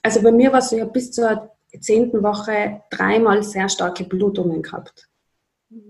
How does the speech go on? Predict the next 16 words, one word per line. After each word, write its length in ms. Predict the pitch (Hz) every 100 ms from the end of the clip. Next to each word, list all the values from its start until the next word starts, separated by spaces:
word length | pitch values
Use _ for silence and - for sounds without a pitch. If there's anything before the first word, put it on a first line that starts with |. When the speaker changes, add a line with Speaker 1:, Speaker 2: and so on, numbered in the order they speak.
| 220
Speaker 1:
Also 420 | 180 185 175 165
wirklich 500 | 170 165 226 196 180
starke 320 | - 165 165 165
Blutungen. 640 | 175 180 180 165 156 156
Jetzt 220 | 165 -
nicht 140 | 208
nur 120 | 202 180
so 140 | 180
ein 100 | 175
bisschen 580 | 220 214 190 180 180 180
auf 160 | 175 180
dem, 200 | 175 175
auf 140 | 175
dem 100 | 180
D-C-Papier, 640 | 185 180 226 220 208 208 202
sondern 400 | 190 185 185